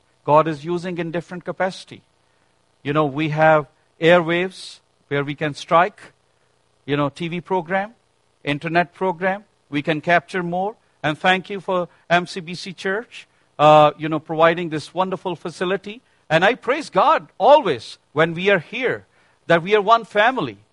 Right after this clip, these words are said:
We praise God. We are, uh, uh, reaching millions of people. You know, we are on I P T V. Through I P T V, I have received many calls from all over the world.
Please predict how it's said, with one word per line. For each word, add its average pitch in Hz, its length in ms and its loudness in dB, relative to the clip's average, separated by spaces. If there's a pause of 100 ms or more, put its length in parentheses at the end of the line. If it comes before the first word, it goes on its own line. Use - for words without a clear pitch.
(180)
We 208 140 -4
praise 202 360 4
God. 185 340 4
We 190 180 -2
are, 196 180 4 (360)
uh, 165 240 6 (180)
uh, 196 180 -6
reaching 165 680 -6 (500)
millions 285 640 2
of - 60 -18
people. 123 400 -14 (420)
You 165 80 -2
know, 185 100 2
we 180 140 0
are 190 120 6
on 180 280 2
I 175 160 2
P 208 160 -10
T 220 220 -10
V. 226 220 -10 (360)
Through 180 200 -2
I 190 140 6
P 214 140 -10
T 214 220 -8
V, 202 160 0
I 196 80 6
have 190 220 2
received 196 340 -8
many 190 300 0
calls 208 380 4
from 196 280 0 (200)
all 240 240 6
over 226 140 2
the 208 100 -2
world. 214 320 -2